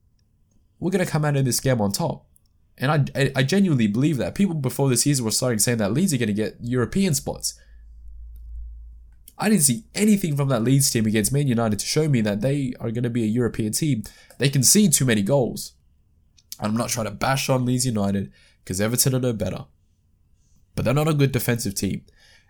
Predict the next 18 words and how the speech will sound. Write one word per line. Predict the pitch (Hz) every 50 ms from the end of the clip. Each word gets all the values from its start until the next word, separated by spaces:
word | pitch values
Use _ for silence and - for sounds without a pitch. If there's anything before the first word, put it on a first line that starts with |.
| -
And | - 110 107 101
we | 117
have | 139 143 135 135
players | - 131 123 123 123 123 120 123 123 120 -
in | - - 98 87
Richie, | 92 107 127 - - 135 127 127
in | 123 - 85 80 -
Dobb, | - 117 120 123 117 120 - - - - - _
in, | - 98 92 90
in, | - - - 85 - - - 98 - -
in | - 95 98 92
Townsend, | - - 131 135 147 147 131 123 131 127 123 120
in | 98
Demarai | 95 - 95 101 120 135 147 143
Gray | 110 110 110 107 110 110 104
that | - 101 95
can | - - 98 101 101 101
really, | 117 127 135 135 135 135 131 131 131 120